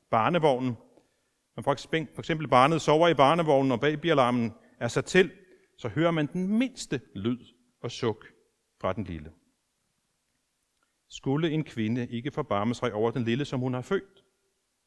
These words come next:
spørger Esajas. Hvilken stærkere tilknytning til et barn kan tænkes, end den, som en kvinde har til det barn, som hun har født, med smerte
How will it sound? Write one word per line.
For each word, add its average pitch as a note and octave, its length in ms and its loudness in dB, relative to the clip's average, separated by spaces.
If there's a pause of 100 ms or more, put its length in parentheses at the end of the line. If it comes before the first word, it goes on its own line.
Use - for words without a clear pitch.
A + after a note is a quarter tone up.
(280)
spørger F#2+ 300 -4
Esajas. D#2+ 600 -12 (1600)
Hvilken B2+ 340 -4 (160)
stærkere B2+ 580 2
tilknytning C3+ 680 -4 (1160)
til C3+ 160 -4
et B2 100 -10
barn A#2 360 0
kan G#2 380 -8 (180)
tænkes, - 520 -6
end A2+ 120 -4
den, A#2 200 0
som G#2 280 -6 (280)
en A2+ 120 -8
kvinde A#2 400 -2
har A2 340 -6 (260)
til B2+ 120 -10
det C#3 120 -6
barn, G#2+ 240 0
som G#2+ 140 -6
hun F#2+ 120 -6
har E2+ 80 -6
født, - 520 -8
med E2 120 -14
smerte C3 520 -2